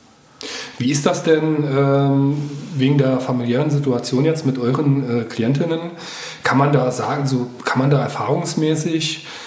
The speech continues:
praktisch empirisch sagen, ähm, die meisten haben noch Kontakt zu ihrer Familie oder bricht der eher dadurch ab?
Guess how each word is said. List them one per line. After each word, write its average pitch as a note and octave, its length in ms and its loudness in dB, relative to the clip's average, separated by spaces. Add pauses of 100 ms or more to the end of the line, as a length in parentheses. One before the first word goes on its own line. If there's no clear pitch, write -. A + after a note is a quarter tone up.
(200)
praktisch B2+ 340 0
empirisch C#3+ 500 0
sagen, C3+ 600 2
ähm, C3 640 0
die B2+ 140 0
meisten C3 400 0
haben A#2 180 0
noch - 360 -4 (240)
Kontakt D#3+ 380 -2
zu F#3+ 100 0
ihrer E3 160 4
Familie E3 480 -2
oder C#3 360 2 (280)
bricht C#3+ 240 0
der C3+ 120 4
eher C3 180 0
dadurch C3 380 0
ab? - 280 -8